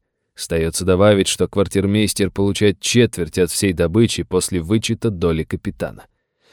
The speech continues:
А теперь представьте на минуту, джентльмены, что должен был сделать Морган Челси, чтобы стать квартирмейстером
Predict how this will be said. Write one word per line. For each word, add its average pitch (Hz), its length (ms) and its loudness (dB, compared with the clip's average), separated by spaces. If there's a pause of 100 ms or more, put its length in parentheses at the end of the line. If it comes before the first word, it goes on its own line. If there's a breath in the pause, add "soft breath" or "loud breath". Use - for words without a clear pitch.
(160)
А 78 120 -8
теперь 120 240 4
представьте 139 680 4
на 110 80 2
минуту, 113 420 2
джентльмены, 90 720 0 (100)
что - 260 2
должен 113 420 4
был 107 180 2
сделать 101 460 2
Морган 101 420 0
Челси, 123 420 -2
чтобы 87 300 -4
стать 92 320 -2
квартирмейстером 95 880 -2